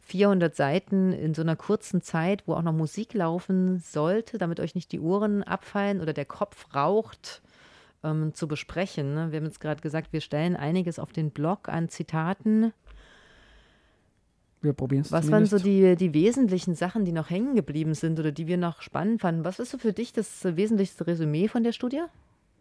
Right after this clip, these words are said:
Speaker 2: Ähm, das Resümee, ich würde mal sagen, das, äh, ich find, man kann drüber lernen,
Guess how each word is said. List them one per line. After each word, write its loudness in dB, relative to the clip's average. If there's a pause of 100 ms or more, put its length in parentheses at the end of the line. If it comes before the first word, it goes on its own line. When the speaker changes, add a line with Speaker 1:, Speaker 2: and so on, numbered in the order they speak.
(1040)
Speaker 2:
Ähm, 2 (1000)
das -4
Resümee, 2 (280)
ich 0
würde 6
mal 4
sagen, 2 (1200)
das, -2
äh, -10 (320)
ich -2
find, 0
man 4
kann 4
drüber 2
lernen, 4